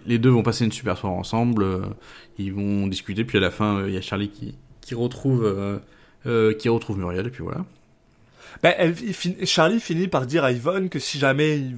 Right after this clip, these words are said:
Speaker 2: elle veut passer du temps avec lui,
Speaker 1: Mm.
Speaker 2: parce que lui maintenant il est genre retraité, il a rien à foutre de sa journée, ben, euh, ils peuvent aller faire des trucs en tant qu'amis, et blablabla. Puis là Yvonne lui dit, « Ben, on a qu'à faire un truc demain, oula, c'est pas trop tôt. » Non, non,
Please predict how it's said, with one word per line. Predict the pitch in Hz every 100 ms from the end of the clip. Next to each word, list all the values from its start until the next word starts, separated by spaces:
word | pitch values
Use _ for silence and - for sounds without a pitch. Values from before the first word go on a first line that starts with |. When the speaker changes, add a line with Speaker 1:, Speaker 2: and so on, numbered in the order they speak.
| 135
Speaker 2:
elle | 127
veut | 113 117 139 143 127 120
passer | 135 127 139
du | 127
temps | 147
avec | 131 120 -
lui, | 135 170
Speaker 1:
Mm. |
Speaker 2:
parce | 165 131
que | 123
lui | 139
maintenant | 147 123 143
il | 139 127
est | 127
genre | 123 117
retraité, | 123 - 131 135
il | 123
a |
rien | 117 113
à |
foutre | 113 123
de | 117
sa | 113
journée, | 107 107 120 180 - - - _
ben, | 120 120 120
euh, | 113 107 110 113
ils |
peuvent | - 147
aller | 131 117
faire | 143
des | 123
trucs | 113 143 -
en | 120
tant | 113 120
qu'amis, | 120 110 117 139
et |
blablabla. | 117 110 107 120 156 165
Puis | -
là | 127 131
Yvonne | 120 135
lui | 120
dit, « | 120
Ben, | 117 113
on | 117
a | 143
qu'à | 185
faire | 202 240
un | 226
truc | 247 185
demain, | 190 277 269 269 - - - - -
oula, | 196 233 - - _ _ _ _
c'est | - 151
pas | 170
trop | - 180
tôt. » | 247 247
Non, | 233 247
non, | 202 254